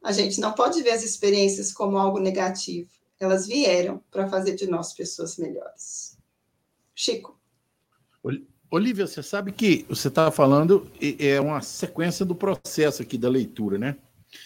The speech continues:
Speaker 2: Se a gente for seguir aqui, tem duas outras fases que é interessante de pensar. Imaginando-se essa repartição feita, o equilíbrio seria rompido em pouco tempo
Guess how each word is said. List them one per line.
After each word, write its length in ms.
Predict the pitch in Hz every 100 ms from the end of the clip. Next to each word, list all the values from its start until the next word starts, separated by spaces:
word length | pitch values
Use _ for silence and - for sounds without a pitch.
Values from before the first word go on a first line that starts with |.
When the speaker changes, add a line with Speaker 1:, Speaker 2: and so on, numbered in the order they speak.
| - _ _ _
Speaker 2:
Se 160 | - 196
a 20 |
gente 560 | 196 247 - 175 110 - _
for 160 | - 135
seguir 360 | - 113 113
aqui, 440 | 101 - 196 143 - _
tem 160 | - 139
duas 340 | 170 202 165
outras 380 | 175 175 151 135
fases 220 | 151 156
que 100 | -
é 20 |
interessante 540 | 165 180 175 - 147 151
de 80 | -
pensar. 480 | 185 175 127 107 - _ _ _ _ _ _ _ -
Imaginando-se 1000 | 160 226 233 226 185 170 131 117 - 104
essa 280 | 170 190 190
repartição 640 | 185 180 170 - - 214
feita, 500 | - 160 143 - - _ _ _ _ -
o 100 | 147
equilíbrio 640 | 156 165 147 233 175 147
seria 320 | - 143 170
rompido 520 | 156 151 - 175 165
em 80 | 175
pouco 360 | - 185 190 208
tempo 400 | - 160 165